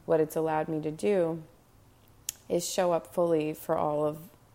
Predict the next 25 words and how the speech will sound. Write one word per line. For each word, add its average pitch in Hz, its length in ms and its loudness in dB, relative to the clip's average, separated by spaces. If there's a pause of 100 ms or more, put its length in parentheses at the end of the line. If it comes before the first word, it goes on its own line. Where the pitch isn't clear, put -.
(220)
the 151 120 -4
people 151 600 0
and 156 120 -6
the 147 100 -4
experiences 147 640 -6
in 143 120 -6
my 143 120 -6
life 143 260 -4
that 147 100 -4
I 147 80 -6
know 143 240 -6
I'm 143 140 -8
meant 139 200 -8 (140)
to 143 340 -4
serve 147 440 -2
and 143 180 -6
be 143 140 -2
of, 151 120 -4 (180)
you 170 120 -2
know, 147 100 -4
and, 147 220 -6
and 151 140 -6
show 160 200 -4
up 165 200 -6
for. 76 260 -2